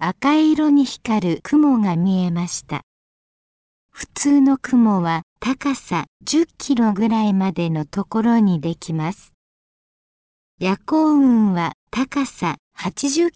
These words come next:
キロぐらいのところにできる氷の雲で、朝と夕方に太陽の光が当たると、きれいな色に光ります。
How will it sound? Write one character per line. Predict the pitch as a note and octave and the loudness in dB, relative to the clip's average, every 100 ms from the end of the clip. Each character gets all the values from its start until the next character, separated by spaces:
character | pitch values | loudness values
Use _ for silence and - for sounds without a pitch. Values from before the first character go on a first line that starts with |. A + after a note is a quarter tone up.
| - | -6
キ | - | -4
ロ | G#3+ D#3+ | -2 -2
ぐ | C#3+ B3+ | -2 0
ら | C#4 C4+ | 2 4
い | B3 | 4
の | A#3 A#3+ | 4 2
と | - G#3 | -2 -6
こ | - A#3+ | -2 0
ろ | B3+ | 2
に | A3+ F#3+ | 2 2
で | D3 D3+ | 0 -6
き | - - D#3+ | -8 -8 -6
る | D3 - - | -6 -10 -12
氷 | - D4+ D#4 C#4+ C#4+ | -2 2 2 2 4
の | C4+ C4 _ | 4 2 _
雲 | - G#3 G3 F3+ | -2 2 2 0
で、 | D3 D3 - _ _ _ | -4 -8 -10 _ _ _
朝 | C4+ D4+ - E4 | -4 -4 -2 -4
と | - C4 | 0 0
夕 | A#3 A#3+ | 2 2
方 | C4 B3 - A#3 | 2 0 -2 0
に | A3 G#3 - _ | 2 0 -6 _
太 | - D4 F4 D#4+ | -4 -2 0 2
陽 | C4+ B3 A3 | 2 2 2
の | F#3 D#3 - | 0 -2 -6
光 | - - C4+ D4 C#4+ | -16 -4 0 2 4
が | A3+ G3 | 2 0
当 | D#3+ | -4
た | F#3 C#4 | -2 0
る | D4 D4+ | 0 0
と、 | - A3 - _ _ _ _ | -2 -4 -4 _ _ _ _
き | - - | -8 -2
れ | E4 E4 | 2 2
い | D#4 | 4
な | A#3+ G3 | 4 2
色 | F#3 G3 A3 | 0 0 0
に | F#3 | 0
光 | - - - F#3+ | -4 -10 -8 -4
り | F3+ | -2
ま | E3 E3 | -2 -4
す。 | - _ | -8 _